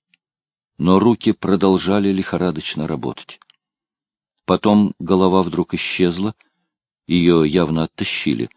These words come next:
а вместо нее появилась другая, тоже орущая, но и ее оттащили. Там внутри люди в панике бились за место у просвета.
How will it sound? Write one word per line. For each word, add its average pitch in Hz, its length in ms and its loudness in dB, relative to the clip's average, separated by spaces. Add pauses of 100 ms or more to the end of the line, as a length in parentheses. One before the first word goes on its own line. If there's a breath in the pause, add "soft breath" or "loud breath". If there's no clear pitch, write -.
(320 soft breath)
а 85 140 0
вместо 98 400 2
нее 101 260 4
появилась 101 500 0
другая, 92 600 0
тоже 98 320 2
орущая, 95 720 -2 (420)
но 95 320 2
и 104 80 -4
ее 104 400 0
оттащили. 90 800 -4 (880)
Там 98 240 2
внутри 85 640 0 (300 soft breath)
люди 98 360 2
в - 140 -4
панике 104 460 0
бились 98 580 0
за 82 280 -2
место 85 540 0
у 90 120 -14
просвета. - 720 -6